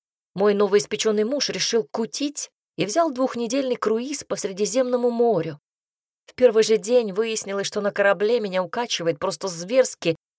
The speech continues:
так что половину путешествия я спала, а всё остальное время щедро делилась с рыбами, завтраками, обедами и ужинами. Так я отвлеклась. Мамочка дорогая,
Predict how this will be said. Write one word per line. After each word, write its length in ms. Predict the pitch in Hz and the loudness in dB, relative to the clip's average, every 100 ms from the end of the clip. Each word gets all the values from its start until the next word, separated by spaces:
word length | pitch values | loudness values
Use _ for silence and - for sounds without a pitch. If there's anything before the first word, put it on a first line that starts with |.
| _ | _
так 200 | 311 294 | -12 -10
что 200 | - 254 | 0 0
половину 540 | - 208 196 220 240 | 0 0 0 0 -6
путешествия 640 | 208 175 175 - 214 - 185 | -8 -8 -6 -2 -2 -2 -2
я 160 | 190 | 0
спала, 480 | 190 - 190 190 262 - _ _ - | 0 -2 -4 -2 -2 -4 _ _ -4
а 80 | 185 | -4
всё 220 | - 311 | -2 -4
остальное 520 | 294 226 214 220 220 | -2 -2 0 0 0
время 300 | 208 269 240 | 0 -2 0
щедро 540 | 214 - 247 311 262 247 | -2 0 0 0 -2 0
делилась 460 | 202 208 208 175 | 2 2 2 0
с 100 | - | -4
рыбами, 520 | 226 233 214 196 180 - | -4 -2 -2 -2 -6 -6
завтраками, 840 | 151 156 254 - 233 - 214 220 - | -4 0 0 -2 -8 -4 -4 -4 -2
обедами 680 | 165 151 156 208 190 180 170 _ _ - | -2 -2 -2 -2 -2 -8 -10 _ _ -6
и 200 | 170 - - | -6 -6 -8
ужинами. 640 | 180 147 147 147 135 110 _ _ _ _ _ _ _ _ _ - | -6 -4 -4 -6 -10 -14 _ _ _ _ _ _ _ _ _ 0
Так 320 | 214 180 147 | 2 4 2
я 160 | 139 139 | 2 2
отвлеклась. 680 | 156 202 233 247 147 - - _ _ _ _ - | 2 -2 0 -2 -2 -6 -12 _ _ _ _ -4
Мамочка 560 | 208 214 147 - - 156 | 0 2 0 -4 -6 -6
дорогая, 560 | 196 208 175 135 139 | -4 -2 -4 -4 -10